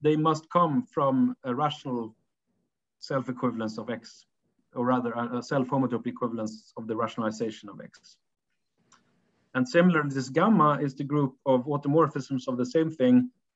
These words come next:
Uh, and you look at those automorphisms that are induced by an honest self-homotopy equivalence of X.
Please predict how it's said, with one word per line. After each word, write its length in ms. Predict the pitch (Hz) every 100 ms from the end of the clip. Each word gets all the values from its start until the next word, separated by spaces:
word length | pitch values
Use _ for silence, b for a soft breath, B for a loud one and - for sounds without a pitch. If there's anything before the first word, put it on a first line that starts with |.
| _
Uh, 440 | 123 117 117 110 - 123 -
and 140 | 131
you 60 | 139
look 180 | 147 -
at 80 |
those 240 | - 147 139
automorphisms 720 | 139 143 143 131 131 127 123
that 140 | 135 127
are 60 |
induced 680 | 131 127 180 120 - _ -
by 120 | 131 120
an 60 |
honest 480 | 131 131 110 - _ _
self-homotopy 760 | _ 135 117 110 117 110 107 113
equivalence 480 | 110 117 107 92 98
of 100 | 107
X. 340 | - - -